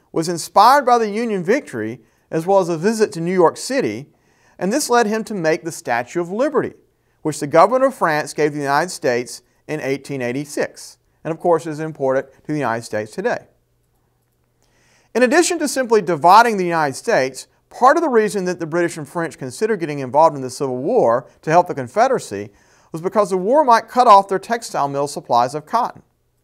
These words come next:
However, uh, they did adapt. During the war, the British and French actually found new sources of cotton outside the American South,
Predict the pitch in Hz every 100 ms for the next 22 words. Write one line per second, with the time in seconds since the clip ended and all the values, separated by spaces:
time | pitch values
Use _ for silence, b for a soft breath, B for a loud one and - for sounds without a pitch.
0 | _ _ _ _ _ _ _ _ _ -
1 | 247 262 202 208 220 175 185 175 - -
2 | 180 185 240 269 262 262 - - _ _
3 | _ _ _ _ _ _ - 147 302 269
4 | 208 220 320 170 190 214 _ _ _ _
5 | - 175 220 294 311 247 190 185 220 -
6 | 196 208 214 202 190 196 320 330 196 165
7 | 127 123 - 110 - - _ _ _ _
8 | - 165 180 233 277 214 156 123 101 101
9 | - - -